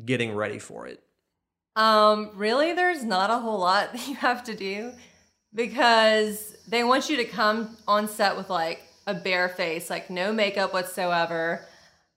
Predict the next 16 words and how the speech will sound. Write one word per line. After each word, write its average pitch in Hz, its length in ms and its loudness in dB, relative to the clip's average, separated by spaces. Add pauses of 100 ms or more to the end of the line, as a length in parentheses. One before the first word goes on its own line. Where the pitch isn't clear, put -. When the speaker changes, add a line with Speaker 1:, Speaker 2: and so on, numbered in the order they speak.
(180)
Speaker 2:
Um, 170 960 -4 (560)
so 233 260 4
it's 226 160 0
pretty 269 240 0
much, 349 280 0
it's - 140 -6
just, 240 220 -6
like, 196 220 0 (160)
showing 196 500 -2
up. 175 380 2
And 202 200 0
then 190 540 -2 (540)
basically 208 720 -4
you 190 200 -4
have, 180 580 2 (1400)
um, 170 540 -4